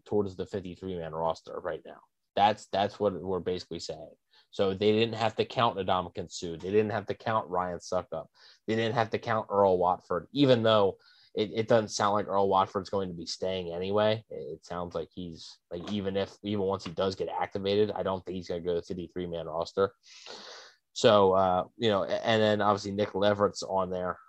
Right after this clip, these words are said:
Uh, so, you know, I, I think if they wanna keep him, you gotta activate. So it sucks that some guys, like, think, yeah, they made it, but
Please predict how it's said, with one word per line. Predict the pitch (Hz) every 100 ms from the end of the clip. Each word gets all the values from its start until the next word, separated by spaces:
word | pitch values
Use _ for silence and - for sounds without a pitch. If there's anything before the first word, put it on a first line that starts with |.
| -
Uh, | 87 82 -
so, | - 98 87 85 - _ _ _ _ -
you |
know, | 104
I, | 85 101 107
I |
think | 110 107 92
if | 104
they | 95
wanna | 92 90
keep | - 98 92
him, | 127 120 107 92
you | 87
gotta | 92 92 95
activate. | 95 95 95 92
So | - 98 90 _ _ _ _ _ -
it | 143
sucks | - 123 131 - - 131
that | 113 101 90
some | - 113
guys, | 110 107 107 113 113 - 95
like, | 95 -
think, | 117 120 98
yeah, | 104
they | 101 110
made | 123 135 123
it, | 107 -
but | 104 98 92